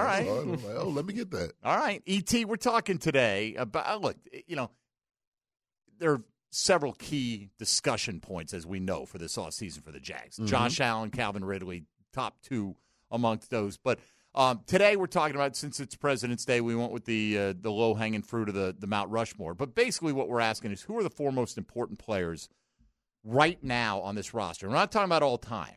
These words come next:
Speaker 1: right? I
Speaker 2: Yeah.
Speaker 1: think I, you'd probably agree, and I don't wanna speak for you, that Trevor and Josh Allen, if you're, if you're ca-
Speaker 2: Absolutely.
Speaker 1: if you're including Josh Allen, right,
Speaker 2: Absolutely.
Speaker 1: to have to be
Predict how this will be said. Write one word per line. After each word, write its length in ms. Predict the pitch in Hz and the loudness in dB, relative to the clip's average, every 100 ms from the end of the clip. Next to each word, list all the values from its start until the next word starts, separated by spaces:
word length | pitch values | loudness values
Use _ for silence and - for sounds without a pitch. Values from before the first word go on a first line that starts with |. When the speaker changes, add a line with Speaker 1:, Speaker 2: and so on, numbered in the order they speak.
| _ | _
Speaker 1:
right? 200 | 107 123 | -4 0
I 100 | 131 | 2
Speaker 2:
Yeah. 100 | 117 | 4
Speaker 1:
think 200 | 92 87 _ _ _ - | 2 0 _ _ _ -2
I, 140 | 156 180 | 0 0
you'd 300 | 165 196 160 | 0 -2 -2
probably 360 | - 196 185 160 | 2 4 6 2
agree, 540 | 123 139 131 110 117 | 2 2 4 4 0
and 120 | 127 | 0
I 60 | 131 | 2
don't 80 | 143 | 2
wanna 100 | 131 | -2
speak 280 | - 151 - | -2 -4 -2
for 120 | 123 | 0
you, 180 | 107 104 | 2 2
that 260 | 107 - | 0 0
Trevor 360 | - 175 165 147 | -2 2 2 2
and 80 | 123 | 0
Josh 320 | 131 117 - | 2 2 2
Allen, 240 | 123 110 113 | 0 2 0
if 100 | 135 | 0
you're, 140 | 151 | 2
if 180 | 175 160 | 2 2
you're 100 | 156 | 6
ca- 80 | 143 139 | 10 10
Speaker 2:
Absolutely. 440 | - 113 101 113 | 8 2 2 2
Speaker 1:
if 80 | 147 | 4
you're 100 | 202 | 4
including 420 | - 277 294 214 | 4 2 2 4
Josh 340 | 175 147 135 | 4 4 2
Allen, 300 | 139 80 - - - | 0 -2 -6 -20 2
right, 120 | 139 | 4
Speaker 2:
Absolutely. 460 | 110 107 101 - 65 - _ _ | 6 4 0 -6 -12 -20 _ _
Speaker 1:
to 160 | - 247 | 4 4
have 400 | 190 165 220 196 | 6 6 4 4
to 80 | 175 | -2
be 360 | 131 131 113 | -2 -2 -2